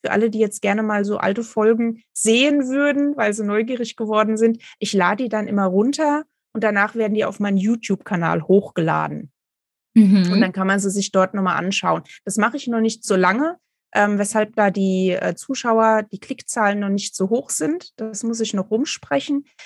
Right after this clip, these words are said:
Speaker 1: Aber ich dachte, es wäre so schade, diese tollen Interviews verloren zu haben, weil die werden dann gelöscht. Also ich habe dann auch später hinaus keinen Zugriff mehr, obwohl die ja bei mir im Kanal gelaufen sind.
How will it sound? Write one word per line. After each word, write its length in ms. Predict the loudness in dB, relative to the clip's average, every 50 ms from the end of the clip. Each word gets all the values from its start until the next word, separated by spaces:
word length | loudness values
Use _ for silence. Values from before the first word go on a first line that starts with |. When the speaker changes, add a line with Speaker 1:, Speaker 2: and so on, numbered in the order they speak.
| -20 _ _
Speaker 1:
Aber 160 | 0 2 2
ich 160 | 2 0 0
dachte, 240 | -2 -2 -2 -2 -4
es 140 | -8 -4 -2
wäre 240 | -2 0 0 -2 -2
so 120 | -2 -2
schade, 360 | -2 -2 0 0 0 0 0 -2
diese 220 | -4 -4 -4 -6
tollen 340 | -6 -4 -4 -2 -2 -2 -4
Interviews 920 | -4 -2 -2 -2 -2 -2 -4 -4 -2 -2 -2 -2 -2 -2 -4 -4 -6 -10 -12 _ _ _ _ _ _ _ _ _ _ _ -16
verloren 480 | -4 0 2 4 6 6 4 4 2
zu 240 | -2 -4 -6 -6 -4
haben, 320 | 0 0 0 0 -2 -2 0
weil 100 | 0 2
die 80 | 2 2
werden 220 | 2 2 2 2
dann 140 | 2 2 2
gelöscht. 420 | 2 2 2 2 0 -2 -4 -6 _
Also 140 | -6 -6 -6
ich 120 | -4 -4
habe 100 | -4 -4 -2
dann 120 | -4 -4
auch 180 | -4 -4 -6 -6 -6 -6
später 340 | -6 -2 0 2 2 4 2
hinaus 320 | 2 0 -2 -2 -4 -6
keinen 260 | -6 -4 -2 -2 -2
Zugriff 460 | -4 -4 -8 -10 -8 -8 -8 -6 -4 -4
mehr, 300 | -4 -2 -2 -2 -4 -4
obwohl 260 | -6 -2 -2 0 2
die 100 | 2 2
ja 120 | 0 0
bei 120 | 0 -2 -2
mir 160 | -4 -4 -4
im 80 | -6
Kanal 380 | -8 -8 -8 -6 -4 -2 -2 -2
gelaufen 460 | -2 -2 -2 -2 -2 -4 -4 -6 -8
sind. 300 | -6 -6 -6 -6 -6 -8